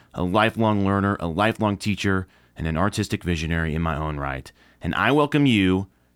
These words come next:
to episode forty-five of The Modern Recordist.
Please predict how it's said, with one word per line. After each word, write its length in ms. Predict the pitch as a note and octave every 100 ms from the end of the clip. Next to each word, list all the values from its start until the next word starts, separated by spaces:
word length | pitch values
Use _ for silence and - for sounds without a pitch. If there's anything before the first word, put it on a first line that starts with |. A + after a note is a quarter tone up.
| -
to 140 | -
episode 520 | G2 A#2 - G#2+ G#2 -
forty-five 1000 | - - D3 D3+ D3 B2 F#2 E2 E2 - _ _ _ _
of 120 | F2
The 40 | F2
Modern 280 | E2+ E2 E2
Recordist. 640 | D#2 C#2 A#1+ G#1 - -